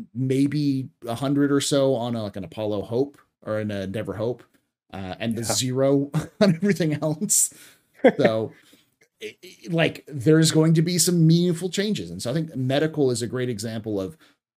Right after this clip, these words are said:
Speaker 1: lore meeting gameplay and gameplay and lore mixing together to create the, the, the, the game experience of Star Citizen.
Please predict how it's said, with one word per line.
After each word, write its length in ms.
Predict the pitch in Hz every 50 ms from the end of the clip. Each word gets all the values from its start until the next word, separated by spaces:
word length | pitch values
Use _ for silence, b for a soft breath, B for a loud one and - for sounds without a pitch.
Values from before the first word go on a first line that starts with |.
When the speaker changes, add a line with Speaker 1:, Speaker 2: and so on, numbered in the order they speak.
| _ _ _ _ -
Speaker 1:
lore 580 | 104 117 147 165 170 180 175 175 175 165 165 -
meeting 360 | 135 135 131 127 117 110 101
gameplay 800 | 104 131 127 127 139 143 131 127 135 135 131 127 127 127 123 101 98
and 160 | 104 107 101
gameplay 520 | 110 110 113 113 117 113 - 123 117 110 107
and 160 | 107 104 98
lore 300 | 101 107 107 104 101 98 101
mixing 400 | 104 107 117 - - 117 107 104
together 440 | 101 104 85 104 95 98 98 92 87
to 280 | 80 - - 107 101 98
create 580 | - - - - 107 107 101 101 104 104 104 -
the, 100 | 110 107
the, 160 | 85 104 101 98 -
the, 380 | - 104 107 117 120 117 117 117 113
the 160 | 117 110 143
game 380 | 135 107 117 117 110 117 120 113
experience 760 | 104 - - - - - - 202 214 180 131 113 104 101 98 -
of 160 | - 95 -
Star 240 | - - 92 85 -
Citizen. 560 | 160 - 139 135 120 101 - - - - -